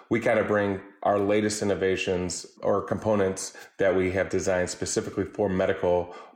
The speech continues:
biomedical, and even lab automation processes and equipment.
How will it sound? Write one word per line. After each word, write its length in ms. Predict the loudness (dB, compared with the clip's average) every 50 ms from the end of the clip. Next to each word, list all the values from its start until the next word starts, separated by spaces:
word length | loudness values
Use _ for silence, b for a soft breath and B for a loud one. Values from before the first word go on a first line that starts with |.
| B
biomedical, 800 | 0 2 2 2 2 2 2 0 0 -2 -2 0 0 2 2 0
and 80 | 0 0
even 240 | -2 -2 -2 0
lab 240 | 2 2 2 2 2
automation 800 | 2 0 0 0 0 -2 -2 -2 -2 -2 -2 -4 -4 -4 -8 -10 B B B B B B -4
processes 640 | -2 0 0 0 -2 -4 -4 -4 -4 -4 -4 -4
and 100 | -4 -4
equipment. 520 | -6 -6 -4 -2 -2 -2 -2 -4 -6 -8